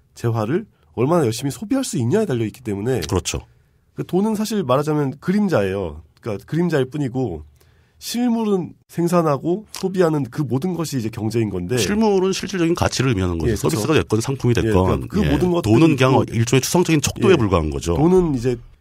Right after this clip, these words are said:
Speaker 1: 교환될 수 있게 해주는 것에 지나지 않는데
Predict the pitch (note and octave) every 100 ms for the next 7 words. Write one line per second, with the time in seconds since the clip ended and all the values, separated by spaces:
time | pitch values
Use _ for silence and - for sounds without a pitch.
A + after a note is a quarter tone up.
0 | - D#3 G3 G3 F#3 A#2+ C3 D#3+ E3+ D3+
1 | C3 A2+ E2+ - _ _ - D3 C#3 -
2 | _ - C#3 C3 G2 F#2+ F#2+ A2+ E2